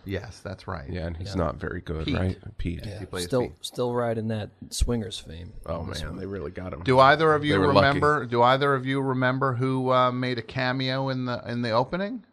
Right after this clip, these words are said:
Speaker 3: In the, uh, in the top of the episode?
Speaker 1: Yeah.
Speaker 3: Gosh.
Speaker 2: Was it, uh,
Speaker 1: Robin
Speaker 2: Bill-,
Speaker 1: Williams and Billy Crystal.
Speaker 2: Billy Crystal, yeah.
Speaker 1: Fun, fun thing where the two of them came out, uh,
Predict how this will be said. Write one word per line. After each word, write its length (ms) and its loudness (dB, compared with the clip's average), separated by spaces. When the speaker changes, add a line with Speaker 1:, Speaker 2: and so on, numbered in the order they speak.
Speaker 3:
In 120 -8
the, 240 -6
uh, 160 -8
in 120 -12
the 100 -10
top 280 -8
of 60 -12
the 100 -6
episode? 400 -8
Speaker 1:
Yeah. 260 -4
Speaker 3:
Gosh. 480 -12
Speaker 2:
Was 220 -4
it, 160 0
uh, 400 -4
Speaker 1:
Robin 460 6
Speaker 2:
Bill-, 80 -2
Speaker 1:
Williams 400 -2
and 120 -4
Billy 220 0
Crystal. 200 -2
Speaker 2:
Billy 100 2
Crystal, 480 -4
yeah. 60 -8
Speaker 1:
Fun, 440 2
fun 300 -2
thing 220 -6
where 120 -4
the 140 -8
two 180 -6
of 60 -4
them 160 -4
came 280 -6
out, 300 -2
uh, 220 -6